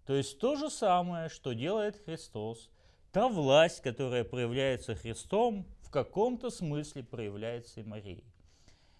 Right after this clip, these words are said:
И поэтому, когда вы сталкиваетесь, а, с особым отношением Ма-, к Марии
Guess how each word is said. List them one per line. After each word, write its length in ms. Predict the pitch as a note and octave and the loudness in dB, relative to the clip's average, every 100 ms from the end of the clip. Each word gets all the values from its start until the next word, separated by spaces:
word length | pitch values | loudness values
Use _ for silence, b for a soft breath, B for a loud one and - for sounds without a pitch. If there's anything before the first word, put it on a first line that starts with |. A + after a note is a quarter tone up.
| b | b
И 80 | C3 | -8
поэтому, 520 | B2 F#3 A#3+ G3+ F#3 | 0 2 2 0 -4
когда 320 | - D#3+ D#3 F3+ | -4 -4 0 0
вы 120 | F3 | 0
сталкиваетесь, 1080 | - F#3 F#3 F3+ C#3+ C#3+ C#3 C3+ B2+ - - | 0 2 2 0 -4 -4 -4 -6 -8 -8 -4
а, 420 | B2+ B2 A#2 G#2+ - | 0 0 0 -4 -10
с 200 | - - - | -14 -10 -4
особым 800 | D#3+ - F#3+ G3 F3 A#2 A2 A2 | -4 -2 2 4 4 2 -4 -4
отношением 800 | B2 A#2+ B2+ - D#3+ C#3+ B2+ A#2 | -6 -4 -6 -6 -6 -6 -4 -2
Ма-, 360 | A2+ A#2 A#2+ A2 | -2 -2 -2 -2
к 120 | - | -4
Марии 680 | B2+ A#2 C3 E3+ D3+ A#2 | -4 -2 -2 -4 -2 -4